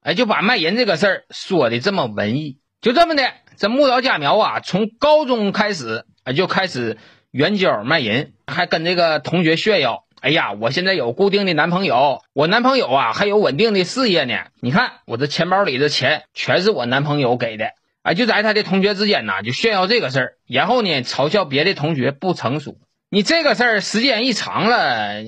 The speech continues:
学校就传开了，就说那个他妈的三班有个大胖女的哈，长得实磕碜实磕碜的。但是这个女的啊，搁外头人家还有对象呢，那对象还给她钱呢。反正这个事儿啊，就是学校从上到下都知道。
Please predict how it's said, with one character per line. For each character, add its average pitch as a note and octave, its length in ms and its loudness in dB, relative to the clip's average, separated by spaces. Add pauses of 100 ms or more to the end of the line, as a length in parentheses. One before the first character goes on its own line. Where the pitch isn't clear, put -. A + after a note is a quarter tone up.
(120)
学 C3 240 -2
校 E3 320 0
就 C#3 160 0
传 D3+ 260 -2
开 D3 220 -2
了， F2 200 -10
就 C#3 120 -4
说 D3+ 140 0
那 E3 120 -2
个 D#3+ 160 0
他 - 60 -16 (380)
妈 D3 160 -2
的 E3 80 2
三 F3+ 240 0
班 E3 160 0
有 B2+ 100 0
个 C3+ 60 2
大 D#3 180 0
胖 E3+ 280 -2
女 G#2+ 160 -8
的 A#2 160 2
哈， B2+ 260 0
长 - 280 -2
得 D#3+ 120 0
实 - 280 -2
磕 G3 220 2
碜 D3 160 -2
实 D3+ 160 -2
磕 D#3 200 2
碜 F#2+ 140 -6
的。 F#2 240 -8
但 G3+ 140 0
是 G#3 100 -4
这 B3 120 2
个 A#3+ 100 2
女 C#3+ 140 -4
的 A2 140 0
啊， F2+ 220 -2 (200)
搁 C3+ 80 -2
外 G3+ 160 2
头 F3 100 -2
人 D3+ 120 -2
家 F3 80 -2
还 F#3 120 0
有 B2 140 -4
对 F3 160 2
象 G3 240 2
呢， G#2 140 -8 (100)
那 B2 80 -6
对 D#3+ 140 -2
象 E3+ 140 -2
还 E3+ 100 -2
给 D#3+ 100 -2
她 E3 100 0
钱 G#2 260 -6
呢。 C#3 140 -2 (300)
反 D#3 200 0
正 C4+ 140 4
这 D4+ 100 2
个 A3 100 2
事 F#3 100 0
儿 F#3+ 120 0
啊， G2+ 140 -4
就 C#3+ 140 -2
是 F#3 220 2
学 D3+ 200 -2
校 G#3 300 -2
从 C3 200 -4
上 F#3 220 -2
到 F3 140 2
下 C#3+ 420 -2
都 C#3+ 180 -2
知 A#2+ 160 -6
道。 D3+ 200 -4